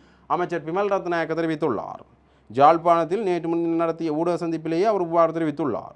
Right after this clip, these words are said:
அவர் மேலும் தெரிவிக்கையில், ஜனாதிபதியாக அனுரகுமார திசாநாயக்க பதவியேற்று ஒரு வருடம் பூர்த்தியாவதை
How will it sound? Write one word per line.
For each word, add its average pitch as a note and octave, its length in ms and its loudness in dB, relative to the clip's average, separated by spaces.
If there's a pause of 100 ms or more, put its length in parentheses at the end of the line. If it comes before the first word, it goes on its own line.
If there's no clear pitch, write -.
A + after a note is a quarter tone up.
அவர் A2+ 200 -6
மேலும் E3 260 0
தெரிவிக்கையில், E3 540 -4 (580)
ஜனாதிபதியாக E3+ 680 4 (100)
அனுரகுமார E3+ 420 0
திசாநாயக்க E3+ 440 -4
பதவியேற்று E3 560 -2
ஒரு F3 120 -4
வருடம் E3+ 320 -2
பூர்த்தியாவதை E3 580 0